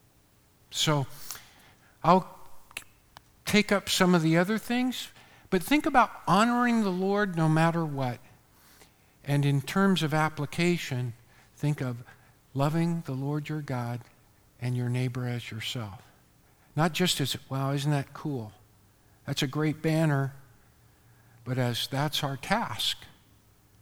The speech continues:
this week." and every week. We stand. I'll close this in prayer. I want to remind you, I'll be down here along with,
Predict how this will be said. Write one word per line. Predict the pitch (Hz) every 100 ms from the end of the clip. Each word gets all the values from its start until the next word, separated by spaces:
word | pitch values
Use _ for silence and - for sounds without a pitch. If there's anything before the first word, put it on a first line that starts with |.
| - - -
this | 127 131 -
week." | 135 113 - - - _ _ _ _ _ _ _ _ _ _ _ _ _ _ -
and | 113
every | 101 107 107
week. | 90 90 -
We | 131
stand. | 123 - 139 139 139 - - -
I'll | 160
close | - 180 175
this | 165 -
in | 143
prayer. | - 170 151
I |
want | 151 147
to |
remind | 143 147 156 156
you, | 147
I'll | 147
be | 147 143
down | 151 151 151
here | 147
along | 139 135 139 135
with, | 127